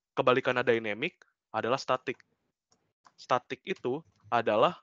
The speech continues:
sistem di mana cuma bergantung sama input sekarang. Contoh nih, mungkin di dunia nyata, dynamic itu, eh, sorry, static itu seperti mic gitu lah, yang mungkin nggak ada, eh,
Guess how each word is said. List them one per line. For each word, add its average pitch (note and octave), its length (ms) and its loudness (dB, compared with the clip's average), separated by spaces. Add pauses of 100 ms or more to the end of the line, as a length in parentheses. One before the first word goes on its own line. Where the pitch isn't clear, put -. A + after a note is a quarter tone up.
(140)
sistem D#3+ 400 -6
di C3 160 -8
mana A#2 160 -4
cuma A#2+ 240 -2
bergantung G#2+ 480 -6
sama A#2 240 -4
input B2 320 -10
sekarang. B2 320 0 (1500)
Contoh A2+ 300 -4
nih, B2 180 -10 (400)
mungkin C3+ 240 -4
di C3+ 80 -6
dunia B2+ 240 -6
nyata, A#2 400 -2 (480)
dynamic A#2+ 580 -2
itu, D3+ 380 -4
eh, B2 160 0
sorry, A#2 240 -4
static A#2+ 400 -6
itu D#3 160 -6
seperti C3+ 640 -6
mic A#2 320 -6
gitu G2 240 -12
lah, - 160 -20
yang A2+ 160 -4
mungkin A2 400 -10
nggak G#2+ 160 -4 (140)
ada, B2+ 260 2 (560)
eh, G#2 560 -4